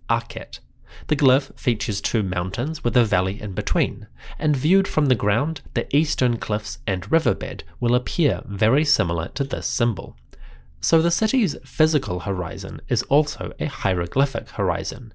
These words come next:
making a nice connection between the location and its name. There is also a natural phenomenon which occurs here periodically and makes the connection even stronger. If you watch the sunrise here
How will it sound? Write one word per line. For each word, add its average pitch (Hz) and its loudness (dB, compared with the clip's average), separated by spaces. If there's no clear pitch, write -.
making 151 0
a 143 0
nice 131 4
connection 101 -4
between 131 2
the 131 2
location 131 -2
and 92 -6
its - -12
name. 101 -2
There 170 6
is 170 4
also 208 2
a 123 2
natural 139 2
phenomenon 101 0
which 110 -2
occurs 139 2
here 104 -2
periodically 107 -2
and 104 -4
makes 120 0
the 151 0
connection 131 -2
even 95 -4
stronger. - -2
If 208 4
you 254 6
watch 139 0
the 104 -2
sunrise 98 2
here - -6